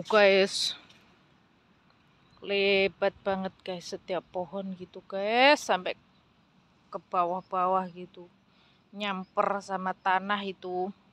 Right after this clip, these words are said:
Nah, ini. Nih lihat guys, jeruk bayinya guys.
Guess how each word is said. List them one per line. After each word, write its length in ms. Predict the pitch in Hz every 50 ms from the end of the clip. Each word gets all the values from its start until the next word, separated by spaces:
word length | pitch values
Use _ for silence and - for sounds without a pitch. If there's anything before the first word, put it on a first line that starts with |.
| _ _ _ _ _ _ _ _ _ _ _ _ _ _ _ _ _ _ _ _ _ _ - - _ - - _ - - - - - - - -
Nah, 160 | 175 175 180
ini. 320 | 180 180 180 180 185 180 - - - - - - - - - - - - - - - - - - - 196
Nih 160 | 202 208 196
lihat 240 | 202 202 202 202 - -
guys, 880 | - 208 202 196 202 202 196 202 202 196 196 196 - - - - - - - - - - - - - - - - -
jeruk 320 | - - - 196 190 - -
bayinya 640 | - 208 202 202 190 190 196 202 202 208 202 196
guys. 720 | - - - 208 202 196 202 202 202 196 190 190 - -